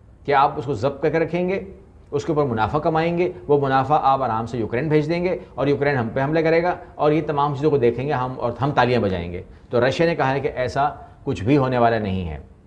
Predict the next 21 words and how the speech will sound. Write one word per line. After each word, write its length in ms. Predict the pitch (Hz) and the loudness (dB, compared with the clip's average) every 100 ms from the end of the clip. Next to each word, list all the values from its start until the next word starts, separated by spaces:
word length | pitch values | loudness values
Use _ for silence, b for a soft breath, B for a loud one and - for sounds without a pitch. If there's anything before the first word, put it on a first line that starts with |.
| - - - - - - - - B B B - | -20 -20 -20 -20 -20 -20 -20 -20 B B B -4
यहाँ 240 | 123 175 | 0 2
पर 340 | 208 196 196 - 135 | 4 4 4 0 -2
रशिया 340 | 135 135 190 | -2 0 2
वैसे 280 | 160 135 170 | 2 2 2
भी 60 | 190 | 2
गुस्से 320 | 175 175 175 | 0 0 -2
में 120 | 180 | -2
है, 200 | 165 160 - - | -4 -6 -12 -4
मैं 120 | 120 | -2
आपको 160 | 113 | 0
बता 340 | 117 113 110 120 | -2 -2 0 0
दूँ 140 | 139 | 0
रशिया 180 | 110 123 | -2 -2
की 80 | 127 | 0
वज-, 180 | 117 117 | 0 2
वजह 200 | 110 139 | 2 2
बता 160 | 135 | 0
दूँ, 140 | 131 156 B B B | -2 -6 B B B
और 120 | 151 | 0
रशिया 220 | 165 147 | 2 2
की, 100 | 202 | 0